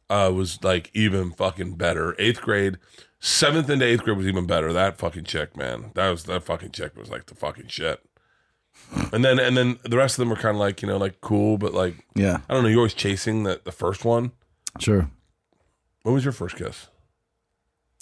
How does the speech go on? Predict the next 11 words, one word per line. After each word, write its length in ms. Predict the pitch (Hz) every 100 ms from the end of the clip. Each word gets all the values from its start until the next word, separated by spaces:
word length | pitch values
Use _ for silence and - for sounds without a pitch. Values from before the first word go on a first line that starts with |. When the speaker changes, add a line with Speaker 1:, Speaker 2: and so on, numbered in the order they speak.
| -
Speaker 2:
Uh, 60 | 98
it 80 | 98
was, 160 | 98 87 82
it 60 | 104
was, 280 | 101 85 -
well, 460 | 110 117 101 87 - _ _ - -
just, 340 | 120 127 -
like, 160 | 101 85
a 120 | 80
small 680 | - - 98 95 131 160 131
kiss. 640 | - 95 85 - -